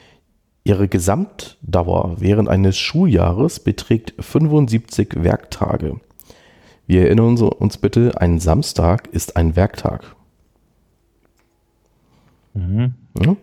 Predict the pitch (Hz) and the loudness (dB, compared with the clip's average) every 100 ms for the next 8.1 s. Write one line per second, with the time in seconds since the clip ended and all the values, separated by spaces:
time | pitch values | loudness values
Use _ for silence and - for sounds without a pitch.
0 | - - - 82 80 82 85 82 - - | -8 -6 -2 0 0 2 2 0 -2 -2
1 | 90 87 82 82 85 85 104 92 85 - | 0 0 0 -2 0 0 0 0 -2 -2
2 | 92 90 90 82 87 - 82 87 57 92 | -2 -2 -2 0 -2 -2 -2 0 2 2
3 | 90 80 82 - 82 85 82 104 156 - | 2 2 0 0 0 0 2 2 2 -2
4 | - _ _ _ _ _ _ - - 90 | -18 _ _ _ _ _ _ -12 -4 -2
5 | 104 113 98 90 92 73 71 - _ _ | 0 0 0 0 0 -2 -6 -10 _ _
6 | _ _ _ _ _ _ _ _ _ _ | _ _ _ _ _ _ _ _ _ _
7 | - 87 82 101 90 90 87 110 110 90 | -4 -2 0 -2 0 -2 -2 0 0 -2